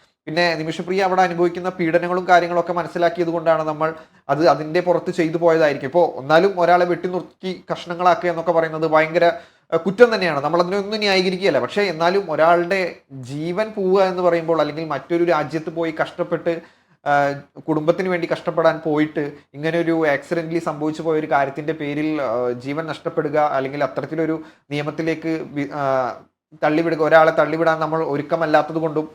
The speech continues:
ഒരു, ഒരു ജീവന്റെ കാര്യമായതുകൊണ്ട് മാത്രമാണ് നമ്മൾ ഇതൊക്കെ സംസാരിക്കുന്നത്. പക്ഷേ അതിനെ പോലും ചോദ്യചിഹ്നമാക്കുന്ന തരത്തിൽ ഇത്തരത്തിലുള്ള ആളുകളുടെ ഇടപെടൽ വന്ന്,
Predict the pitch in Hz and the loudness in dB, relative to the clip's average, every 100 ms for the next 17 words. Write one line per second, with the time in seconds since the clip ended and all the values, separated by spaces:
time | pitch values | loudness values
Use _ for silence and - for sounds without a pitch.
0 | _ _ - 156 202 185 - 165 160 180 | _ _ -4 0 0 -2 -2 -4 -2 -2
1 | 208 233 214 190 196 190 190 190 180 180 | 2 2 4 4 2 0 -2 0 0 0
2 | 170 165 165 165 165 165 147 165 160 151 | 0 0 2 2 0 -2 2 4 4 4
3 | 123 107 _ _ _ - 127 - 208 - | -8 -12 _ _ _ -16 -6 0 0 0
4 | 135 175 220 214 214 190 165 170 190 190 | -6 -4 -4 -4 -4 -2 -2 -2 -4 0
5 | 175 165 160 160 147 143 147 143 160 147 | 0 0 -4 -2 -4 -4 -8 -4 -4 -2
6 | 156 143 139 131 135 139 139 131 131 135 | -2 -2 0 -2 -2 -2 0 2 2 0
7 | 139 127 127 | -2 -4 -6